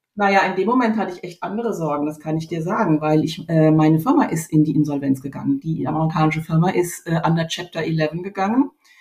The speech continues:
Ich musste alle meine Mitarbeiter entlassen und zum Schluss bin ich auch entlassen worden.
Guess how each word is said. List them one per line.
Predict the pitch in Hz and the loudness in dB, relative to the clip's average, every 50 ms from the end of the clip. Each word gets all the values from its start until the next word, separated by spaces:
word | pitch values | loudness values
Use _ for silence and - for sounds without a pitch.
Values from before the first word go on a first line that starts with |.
| _ _ | _ _
Ich | - - - | -20 -4 -2
musste | 214 202 202 - - - _ _ _ | -2 -2 -2 -4 -14 -18 _ _ _
alle | 214 233 262 | 2 2 2
meine | 254 233 226 220 | 2 2 4 2
Mitarbeiter | 214 196 - 156 - 147 143 139 - - | 2 2 0 -4 -6 -8 -10 -10 -12 -14
entlassen | 147 139 - _ 143 147 - - 226 220 220 | -16 -18 -18 _ -20 -20 -10 -8 -6 -4 -4
und | 208 | -4
zum | 208 196 196 | -6 -6 -10
Schluss | - - 180 180 - | -6 -6 -6 -6 -4
bin | - 202 | -6 -6
ich | 208 - _ | -6 -6 _
auch | - 151 151 160 | -4 -4 -2 -2
entlassen | 156 156 - - - - 147 139 | -6 -6 -8 -10 -8 -8 -8 -6
worden. | 143 - 214 196 | -6 -8 -10 -10